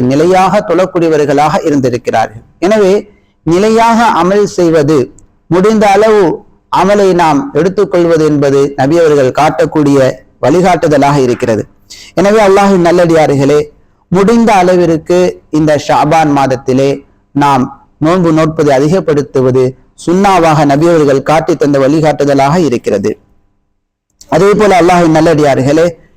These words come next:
இந்த ஷாபான் மாதத்திலே நமக்கு வழிகாட்டப்பட்ட மற்ற இன்னொரு சட்டம் என்னென்று சொன்னால், போன ரமதானிலே விடுபட்ட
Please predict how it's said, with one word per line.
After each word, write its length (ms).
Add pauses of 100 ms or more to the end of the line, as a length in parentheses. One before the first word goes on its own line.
(380)
இந்த 160 (100)
ஷாபான் 400
மாதத்திலே 420
நமக்கு 300
வழிகாட்டப்பட்ட 720 (880)
மற்ற 600
இன்னொரு 300
சட்டம் 300
என்னென்று 340
சொன்னால், 400 (640)
போன 240
ரமதானிலே 680
விடுபட்ட 480